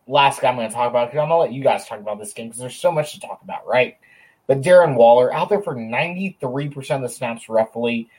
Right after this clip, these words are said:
a hundred eighty-eight routes, ten red zone targets. He is the tight end three on the year. Yards per catch, he's the third highest guy under Kelce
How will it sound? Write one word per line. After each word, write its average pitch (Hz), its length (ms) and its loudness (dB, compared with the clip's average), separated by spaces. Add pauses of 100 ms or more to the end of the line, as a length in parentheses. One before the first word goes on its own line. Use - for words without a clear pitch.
(340)
a - 60 -2
hundred 185 380 -2
eighty-eight 135 480 0
routes, 101 560 0
ten 175 380 -4
red 117 240 4
zone 107 220 -2
targets. 113 500 -8 (300)
He - 220 -6
is 180 240 2
the 120 120 -2
tight - 580 -2
end 139 460 -2
three 123 340 -2
on 120 220 0
the 110 120 -4
year. 95 440 -8 (680)
Yards 151 440 4
per - 180 -2
catch, - 580 2 (160)
he's 190 220 -6
the 127 160 -6 (240)
third 180 320 2
highest - 960 -4
guy 98 420 -4 (300)
under 165 340 0
Kelce 131 640 0